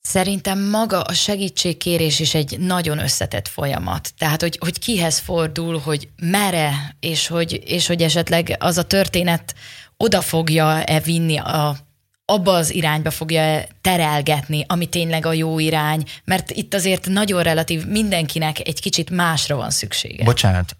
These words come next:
Speaker 2: feltétlen szükség van külső segítségre? Tehát az van, hogy bent vagyok a kútban, és ki kell, hogy valaki húzzon, vagy adott esetben ki is tudok mászni?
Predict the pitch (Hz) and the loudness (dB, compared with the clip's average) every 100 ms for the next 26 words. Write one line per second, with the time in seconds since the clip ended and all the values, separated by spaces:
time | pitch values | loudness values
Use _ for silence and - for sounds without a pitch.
0 | - - 110 110 127 135 131 - 131 147 | -6 2 2 4 2 4 2 2 0 0
1 | 135 139 - 143 - 139 147 139 - 147 | 2 0 2 0 0 0 2 0 2 4
2 | 104 95 - 98 110 - 117 104 101 98 | 4 4 2 2 4 4 2 4 2 4
3 | 110 101 104 - 107 104 101 - 104 98 | 2 2 0 0 2 4 4 2 2 6
4 | 95 92 90 - 90 92 92 117 127 - | 6 6 2 4 4 4 6 4 4 -4
5 | - - _ 104 107 110 117 110 110 110 | -16 -20 _ 4 6 6 4 2 2 0
6 | 113 113 110 101 - 107 101 101 80 - | 2 2 4 2 4 2 4 4 2 -2
7 | 85 | -6